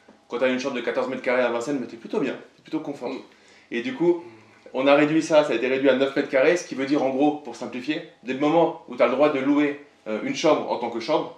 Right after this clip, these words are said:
Speaker 1: bah, tu peux faire un bail, euh, individuel, en gros.
Speaker 2: C'est ça. Et même, euh, je suis pas spécialiste du code de construction, mais je crois qu'en plus des quatorze mètres carrés, t'avais l'obligation d'avoir un point d'eau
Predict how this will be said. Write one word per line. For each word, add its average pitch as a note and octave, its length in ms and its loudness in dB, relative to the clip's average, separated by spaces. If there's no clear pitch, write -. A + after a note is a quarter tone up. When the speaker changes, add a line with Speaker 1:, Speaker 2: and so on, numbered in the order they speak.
Speaker 1:
bah, A#2+ 100 0
tu B2 100 -6
peux A#2 120 -10
faire C3+ 180 -2
un A#2+ 80 0
bail, B2 220 0
euh, A2 160 0
individuel, A2 420 -4
en F#2 60 -14
gros. F2 100 -12
Speaker 2:
C'est A2+ 120 -16
ça. A2 240 -6
Et A2+ 120 -8
même, C3 240 0
euh, G#2+ 340 -2
je G#2 40 -2
suis G#2 160 -8
pas A#2 200 -6
spécialiste B2+ 560 -8
du G#2+ 200 -14
code A2 180 -10
de A2 60 -10
construction, A2 500 -12
mais G#2+ 280 -6
je G2+ 120 -14
crois B2 260 -10
qu'en A2+ 140 -8
plus C3 300 -16
des A#2+ 80 -8
quatorze A2 280 -10
mètres A2 180 -12
carrés, A#2+ 280 -4
t'avais G#2 180 -10
l'obligation G#2 420 -10
d'avoir G2 280 -10
un F#2+ 40 -10
point A2 260 -12
d'eau G#2+ 100 -12